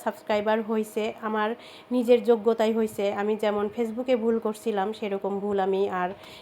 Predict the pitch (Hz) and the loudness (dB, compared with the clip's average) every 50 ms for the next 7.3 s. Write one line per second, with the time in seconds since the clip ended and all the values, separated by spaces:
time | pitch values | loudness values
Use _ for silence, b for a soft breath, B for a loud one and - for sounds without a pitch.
0 | B - 247 247 247 247 247 240 233 214 233 233 233 254 247 240 240 233 220 190 | B -2 -2 -2 0 0 0 0 4 4 4 4 6 6 6 6 6 4 4 2
1 | 202 233 247 - 220 220 226 220 - - - 226 214 214 214 226 214 214 196 208 | 2 0 -2 -2 -2 -2 -2 -4 -6 -10 -8 -6 -6 -4 -2 -4 -4 -2 0 0
2 | 202 196 196 196 196 - - 220 202 202 - - 220 214 202 220 214 214 214 214 | 0 0 -2 -4 -4 -4 -4 -4 -4 -2 -2 0 0 2 2 0 0 0 0 -2
3 | 202 196 - - - 185 180 180 185 - - - - - - - 190 190 185 180 | -4 -6 -6 -2 0 0 0 0 -4 -8 -16 -18 -18 -16 -12 -8 -6 -4 -4 -2
4 | 180 175 185 196 196 190 190 196 233 247 - - - 220 185 175 180 - 196 180 | -2 -2 0 0 2 2 2 2 0 0 0 -2 -2 -2 -2 -2 -2 -2 2 4
5 | 185 226 302 - - - - - - - 226 214 214 214 202 202 202 208 220 233 | 4 2 4 2 -2 -2 -2 -4 -2 -2 0 0 0 0 0 0 0 0 0 -2
6 | 208 220 214 208 208 202 202 196 202 202 208 262 262 254 - - 214 196 190 202 | 0 2 0 2 2 0 0 0 -2 2 4 4 4 4 0 -4 -4 -2 0 0
7 | 214 233 240 233 277 269 | 0 0 0 0 -2 0